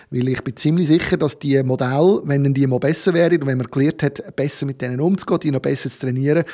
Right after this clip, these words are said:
dass das etwas ist, wo allen einen grossen Nutzen bringt. Natürlich gibt's ganz viele Probleme, wie das mit der Zentralisierung und wer kann die brauchen. Es gibt aber auch schon ganz viele Open-Source-Bewegungen, die versuchen, solche Modelle fernab von den grossen Konzernen zu machen.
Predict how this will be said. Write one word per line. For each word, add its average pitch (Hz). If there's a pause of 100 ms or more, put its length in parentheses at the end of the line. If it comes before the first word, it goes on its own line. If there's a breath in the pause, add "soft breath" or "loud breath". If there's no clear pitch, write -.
(280 loud breath)
dass 139
das -
etwas 135
ist, 135
wo -
allen 165 (280 loud breath)
einen 143
grossen 135
Nutzen 165
bringt. 170 (100)
Natürlich 196
gibt's -
ganz 180
viele 170
Probleme, 151
wie 139
das 139
mit 143
der 135
Zentralisierung 139
und 135
wer 135
kann 131
die 131
brauchen. 160
Es 120
gibt 143
aber 135
auch 120
schon 123
ganz 139
viele 135 (240 loud breath)
Open-Source-Bewegungen, 147
die 135
versuchen, 139
solche 131
Modelle 123 (280 loud breath)
fernab 139
von 151
den 143
grossen 147
Konzernen 139
zu -
machen. 131